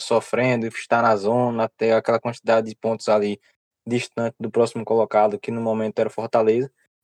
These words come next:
Poderia sair na frente do Sport com saldo de gol melhor, valendo ressaltar que deixou le-, deixou estar em uma situação muito melhor quando perdeu pro Sport, mas aí o jogo passou,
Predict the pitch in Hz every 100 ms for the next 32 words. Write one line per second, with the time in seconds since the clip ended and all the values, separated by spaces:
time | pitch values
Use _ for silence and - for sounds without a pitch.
0 | _ - 185 185 175 175 - 165 151 143
1 | 139 139 131 127 135 139 - 147 170 -
2 | - 135 - 127 127 120 123 135 131 123
3 | 156 - _ _ _ _ 117 117 127 139
4 | 139 127 131 139 131 - 117 120 123 113
5 | - _ _ _ _ _ _ 117 131 127
6 | 147 175 165 160 135 120 143 139 - 170
7 | 180 147 _ 139 - 143 147 143 135 -
8 | 139 139 143 160 165 151 131 117 113 -
9 | _ 131 131 - 127 139 135 131 131 131
10 | 139 160 - _ _ _ _ _ 123 139
11 | 143 143 143 135 147 143 - 127 127 147
12 | 156